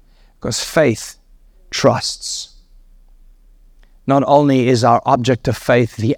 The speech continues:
actual Jesus of the Bible, not only do we know that everything written in it actually happened,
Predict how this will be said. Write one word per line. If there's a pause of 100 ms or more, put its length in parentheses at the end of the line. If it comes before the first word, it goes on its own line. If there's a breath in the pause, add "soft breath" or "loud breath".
(100)
actual
Jesus
of
the
Bible, (500 soft breath)
not
only (460)
do
we
know
that (460)
everything (220)
written
in
it
actually
happened,